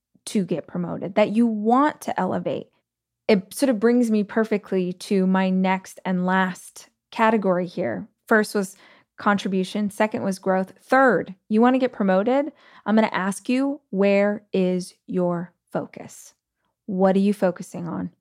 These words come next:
If you haven't listened to it, episode two twenty-two of this podcast, I talk all about manifesting and what we bring into our life. I believe that we create our life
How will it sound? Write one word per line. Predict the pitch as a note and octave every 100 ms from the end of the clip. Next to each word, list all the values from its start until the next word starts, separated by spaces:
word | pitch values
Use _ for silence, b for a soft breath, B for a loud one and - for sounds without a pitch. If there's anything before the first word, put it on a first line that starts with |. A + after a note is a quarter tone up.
| _ b b b b
If | -
you |
haven't | F#3 G3 G3+ A#3+
listened | C4 A#3+ A#3
to | A3 A3
it, | G#3 -
episode | F#3+ F#3+ F#3 F3
two | - G#3 G#3+
twenty-two | A3 - G#3 G#3 G#3 - F#3+ F#3+ -
of | F#3
this | F#3 F#3
podcast, | F#3+ F#3 F#3+ F#3
I | F3
talk | F#3 F3
all | G3
about | G3+ G3 G3
manifesting | F#3+ F3+ F3+ - - - - - - B B -
and | F#3+
what | F#3+ -
we | G#3+
bring | F#3+ G3+ G3+
into | G3 F#3+ F#3+
our | F3+
life. | E3 - -
I | F3+
believe | G#3 G#3+ G3 G3+ C4
that | A#3+ F#3
we | F#3 F#3+
create | - - G3+ F3+ G3
our | A3 G#3
life | F3 F#3 F#3